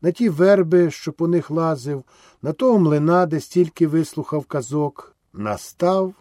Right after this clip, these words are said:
настависько. "Так їдеш уже?" — питає його Пепік Мельників.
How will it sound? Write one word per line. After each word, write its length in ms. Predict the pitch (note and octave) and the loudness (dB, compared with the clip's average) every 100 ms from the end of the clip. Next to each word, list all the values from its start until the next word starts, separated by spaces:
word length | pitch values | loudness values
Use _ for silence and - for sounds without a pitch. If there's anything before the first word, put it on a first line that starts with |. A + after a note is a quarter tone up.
| _ | _
настависько. 1160 | - G#2 - - E2+ A2 D#3+ D#3+ - - C3 B2+ _ _ _ _ _ _ _ _ _ _ _ | -10 -8 -8 -10 -6 0 2 0 -6 -10 -10 -12 _ _ _ _ _ _ _ _ _ _ _
"Так 260 | F3+ F3+ | -2 -2
їдеш 580 | F3 F#3+ B3+ B3+ A#3 - | -4 -2 -2 -2 -4 -2
уже?" — 480 | G3 D3 D3+ A#2+ F2 - | -2 0 0 0 -4 -8
питає 420 | B2 D3+ D3 C#3+ | -6 -2 0 0
його 260 | C3 C#3 | 0 0
Пепік 520 | B2 C#3+ C3+ - G#2 A#2 | -2 -2 -2 -2 -8 -4
Мельників. 680 | G#2+ G2+ G2+ F#2 G2+ F2 | -2 -2 -6 -10 -10 -10